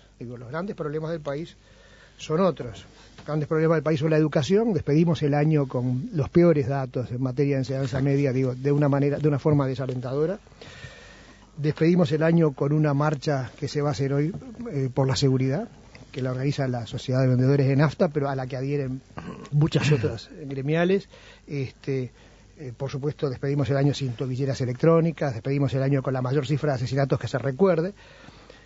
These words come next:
despedimos el año sin haber, este, solucionado los problemas con Argentina. Hace tres años que venimos hablando, escuchando la misma canción, de que vamos a negociar, de que nos tratan bien, y, y, pero, este, sin resultados, con problemas de infraestructura vial,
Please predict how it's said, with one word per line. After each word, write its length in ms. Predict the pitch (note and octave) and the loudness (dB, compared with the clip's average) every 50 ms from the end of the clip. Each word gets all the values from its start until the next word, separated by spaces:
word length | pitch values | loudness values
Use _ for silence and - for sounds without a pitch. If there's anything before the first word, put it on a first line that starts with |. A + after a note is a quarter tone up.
| _ _ _ | _ _ _
despedimos 500 | - D3 - - D3+ E3 F#3+ G#3 G#3+ - | -6 -4 0 2 4 6 6 6 4 2
el 100 | F3 E3 | 2 0
año 200 | E3+ F3+ F#3+ F#3 | 2 2 0 0
sin 180 | - F3 D#3+ D3 | -2 -2 -4 -4
haber, 240 | C3+ C#3+ D#3 D#3+ E3 | -2 -2 -2 -2 -4
este, 380 | E3+ C3+ - - - D3 C#3 | -6 -10 -12 -10 -8 -8 -8
solucionado 560 | - C#3+ C#3 C3+ B2 - C#3+ C#3 D3+ E3+ G3+ | -6 -6 -6 -6 -6 -4 -2 -2 -2 0 0
los 80 | F#3 C#3 | -2 0
problemas 280 | - E3 D#3 D#3+ D#3+ C#3 | 0 0 2 2 2 2
con 120 | - C#3+ | 2 2
Argentina. 520 | C#3+ C#3 B2+ D3 C#3 C#3 - A#3 G3 E3 C#3 | 2 2 0 -2 -4 -2 -4 -4 -4 -4 -6
Hace 180 | A#2 - D3+ | -6 -6 -6
tres 200 | C3+ D#3 D3 A2+ | -6 -6 -6 -6
años 320 | D3+ F3 F3+ F3 F3+ E3 C3 | -4 -4 -4 -2 -4 -4 -4
que 100 | - C3+ | -2 -2
venimos 360 | C3 B2+ C3+ C#3+ C#3+ C3+ B2+ | 0 2 2 2 2 2 0
hablando, 500 | C3+ C3+ C3+ C#3+ C#3+ C#3+ D3 C#3+ C#3 B2+ - - - - | 0 2 2 2 2 2 2 2 0 -2 -4 -10 -18 -20
escuchando 480 | - - - - - D3+ C#3+ D3 D3+ D3+ | -20 -16 -8 -2 0 2 2 2 2 2
la 60 | C3+ | 2
misma 200 | C#3 C#3 C3 C#3+ | 2 2 2 0
canción, 520 | C3 C#3 C3 B2+ - E3 E3+ F#3 F#3 E3 D3+ | -2 -2 -4 -4 -2 -2 0 0 0 0 -2
de 80 | C3+ | -4
que 100 | - - | -4 -2
vamos 220 | C3+ C#3 D3+ C#3+ - | -2 0 0 0 -2
a 80 | C3+ | -2
negociar, 640 | C3 C3+ C3+ B2+ - - D3+ E3 F3 F3+ F3+ E3+ D3 | -2 -2 -2 -2 2 4 4 4 4 4 2 2 2
de 80 | C#3 B2+ | 0 0
que 140 | B2+ D3 C3 | -2 -2 -4
nos 80 | B2 | -2
tratan 340 | - D#3+ D#3 D3 - C#3+ C3+ | 0 0 0 2 4 4 4
bien, 220 | C#3 D3+ D#3+ E3 E3 | 6 6 6 6 6
y, 360 | D3+ C#3 C3 A#2+ - - F3+ | 4 2 2 -2 -6 -8 -8
y, 200 | C#3+ C3 C#3 C#3 - - | -6 -6 -6 -8 -6 -2
pero, 260 | - F#3 G#3+ C#4+ B3+ - _ _ _ _ - | 2 2 2 2 -2 -8 _ _ _ _ -10
este, 360 | C#3 C3+ B2 - - D#3 D3+ | -8 -8 -8 -10 -12 -14 -10
sin 180 | - - E3 D#3 | -4 -4 -2 -2
resultados, 600 | E3 D3+ C3+ C#3+ C3 C3+ C#3 C3 D3 F#3+ G3 - - - - - - - - - - - - - - - - - - - - - - - - | -2 -4 -4 -4 -4 -2 -2 -2 -2 -4 -6 -10 -18 -20 -20 -20 -20 -20 -20 -20 -20 -20 -20 -20 -20 -20 -20 -20 -20 -20 -20 -20 -20 -6 0
con 160 | - G3+ F3 | 2 2 4
problemas 380 | D3 E3+ D#3+ D#3+ E3+ E3 C#3+ A2+ | 4 4 4 6 6 4 4 2
de 80 | D3 | 0
infraestructura 680 | D3 C#3+ - D3+ C3 - - C#3 A#2+ - D3+ C#3+ C#3 C3 | 0 0 0 -2 -4 -6 -8 -10 -10 -8 -6 -4 -4 -2
vial, 580 | C#3 D3+ E3 F3 F3 F3 F3 F3 F3 F3 E3+ | -2 0 0 0 0 0 -2 -2 -4 -4 -6